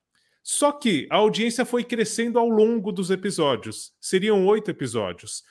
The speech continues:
Então, dia vinte começaria a Copa e você teria, na verdade, um, um, um apanhado de como acompanhar essa Copa, quais são os destaques, né? Falando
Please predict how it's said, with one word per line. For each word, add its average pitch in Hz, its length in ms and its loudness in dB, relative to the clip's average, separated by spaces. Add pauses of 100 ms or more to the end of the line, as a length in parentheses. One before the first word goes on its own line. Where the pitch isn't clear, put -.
(200)
Então, 277 180 -2
dia 214 220 2
vinte 214 520 -4
começaria 143 600 -2
a 127 40 -8
Copa 190 480 -2
e 202 100 -8
você 202 240 -2
teria, 214 300 -2
na 202 120 0
verdade, 175 600 -2 (280)
um, 214 640 -2 (720)
um, 320 480 0
um 262 60 0
apanhado 226 1080 0
de 170 160 -8
como 269 320 0
acompanhar 175 600 0
essa 139 200 -6
Copa, 165 540 0
quais 170 360 -2
são - 360 -8
os 147 100 -4
destaques, 175 560 0
né? 196 100 -4
Falando 220 600 0